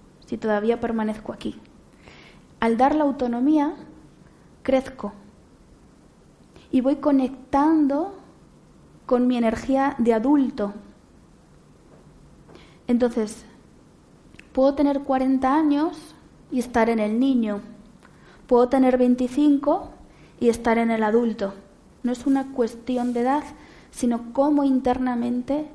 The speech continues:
me posiciono. Entonces, puedo tomar la autonomía y estar en el adulto y seguir yendo a comer los domingos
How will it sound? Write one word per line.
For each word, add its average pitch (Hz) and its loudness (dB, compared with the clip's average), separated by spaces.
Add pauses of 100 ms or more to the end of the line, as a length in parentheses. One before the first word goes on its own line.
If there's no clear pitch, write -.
(120)
me 240 0
posiciono. 208 -4 (1120)
Entonces, 240 -2
puedo 269 4
tomar 262 4
la 240 4
autonomía 226 2
y 233 -2
estar 226 2
en 240 0
el 226 0
adulto 294 0 (1400)
y 233 0
seguir 226 2
yendo 240 0
a 220 -6
comer 220 -2
los 220 -2
domingos 214 0